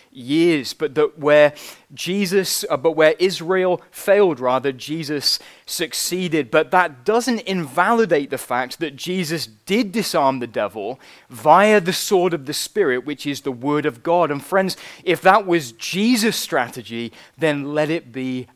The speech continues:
ours. Uh, Matthew four verse one says, "Then Jesus was led up by the Spirit into the wilderness to be tempted by the devil. And after fasting forty days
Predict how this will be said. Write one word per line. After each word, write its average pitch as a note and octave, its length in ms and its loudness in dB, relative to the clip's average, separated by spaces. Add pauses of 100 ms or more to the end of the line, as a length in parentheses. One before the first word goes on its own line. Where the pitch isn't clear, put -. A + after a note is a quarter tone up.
ours. B2 800 -6 (640)
Uh, - 120 -10
Matthew E3+ 340 -4
four D#3+ 240 -2
verse C#3+ 220 -6
one D3 220 -4
says, C3+ 260 -4
"Then D3 180 -4
Jesus D#3 480 -8
was C#3 160 -10
led F3 240 0
up G3 140 -4
by D#3 140 2
the C3+ 120 -6
Spirit D#3+ 460 -8
into D3+ 260 -6
the A#2+ 80 -6
wilderness D3+ 640 -4 (340)
to D3+ 100 -8
be B2+ 120 -6
tempted D3+ 540 -6
by B2+ 260 0
the B2 140 -10
devil. C3 440 -4 (520)
And D3+ 160 4
after D#3 280 2
fasting E3 640 -4
forty G#3 600 -2
days D#3 540 -2